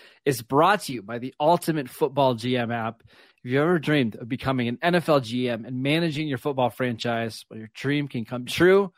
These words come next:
as this game is definitely for you. You can manage every single strategic aspect of your team. You can play through the season and lead your team to glory. You're gonna be responsible for just about everything, including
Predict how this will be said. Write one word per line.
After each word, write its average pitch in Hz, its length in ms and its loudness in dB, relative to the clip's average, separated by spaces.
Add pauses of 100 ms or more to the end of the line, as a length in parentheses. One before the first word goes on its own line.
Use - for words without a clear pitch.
(360)
as 104 80 -16
this 135 200 -6
game 127 280 2
is 120 160 -4
definitely 156 640 0
for 117 160 -12
you. 110 340 -2 (320)
You 127 140 -2
can 131 180 -2
manage 131 400 -2 (100)
every 175 280 4
single 143 380 -4
strategic 127 520 -6
aspect 135 460 -4
of 110 80 -12
your 110 100 -12
team. 151 420 -2 (280)
You 117 100 -6
can 113 120 -12
play 156 260 2
through 160 160 -6
the 156 100 2
season 139 440 0
and 110 120 -6
lead 180 240 2
your 185 120 -2
team 160 260 -2
to 127 80 -2
glory. 123 500 -2 (360)
You're 143 100 -2
gonna 180 140 2
be 165 80 4
responsible 127 640 0
for 113 200 -14 (160)
just 180 280 2
about 143 200 4
everything, 131 400 -4
including 120 540 -2